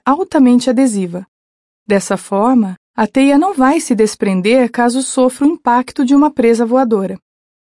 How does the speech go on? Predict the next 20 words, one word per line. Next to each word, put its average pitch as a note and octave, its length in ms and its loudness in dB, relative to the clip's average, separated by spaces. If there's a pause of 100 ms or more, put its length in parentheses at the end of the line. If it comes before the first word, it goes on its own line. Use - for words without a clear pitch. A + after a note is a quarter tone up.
(160)
Mas D4 340 2
pesquisadores A#3 960 0
da G#3 100 0
Universidade G#3+ 800 0
de A#3 180 2
Akron, F#3 460 -2
Ohio, G3+ 580 -2
Estados G3+ 480 -4
Unidos, F#3+ 580 -2 (240)
descobriram B3+ 720 0
que B3+ 160 -2
a C4+ 80 4
malha G3+ 480 2
usada G#3+ 400 -2
para A3+ 200 -2
fixar B3+ 500 -2
a G#3+ 80 0
teia G3+ 300 0
no F3 100 -4
chão A#3 420 0